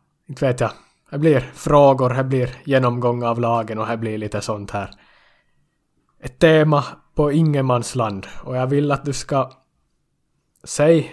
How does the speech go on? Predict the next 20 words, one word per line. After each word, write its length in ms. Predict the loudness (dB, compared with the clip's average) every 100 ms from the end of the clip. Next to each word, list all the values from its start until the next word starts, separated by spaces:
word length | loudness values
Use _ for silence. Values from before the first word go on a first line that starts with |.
| -14
vilket 640 | -8 -4 -4 -2 -2 -2 2
lag 360 | 4 2 0
i 80 | -4
de 200 | -2 -2
fem 340 | 0 0 -2 -6
stora 460 | -4 -2 0 2
ligorna, 460 | 2 0 -2 -4 -4
England, 500 | -2 -2 0 0 -2
Italien, 540 | -2 0 0 -2 -4
Tyskland, 560 | -6 -6 -6 -6 -6 -6
Spanien 540 | -6 -6 -4 -6 -6
och, 100 | -8 -10 -14
och 140 | -14 -2
Frankrike, 640 | 0 0 -4 -8 -8 -10
som 240 | -12 -14 _ _ _ _ _ _ _
befinner 500 | -4 -2 0 0 -2
sig 400 | -2 -4 -4 -8 _ _ _ _ _ _ _ _ _ _ _ _ _ _ _ _ _
så 160 | -2 4
långt 360 | 4 4 0
mitt 520 | 2 2 0 -8 -14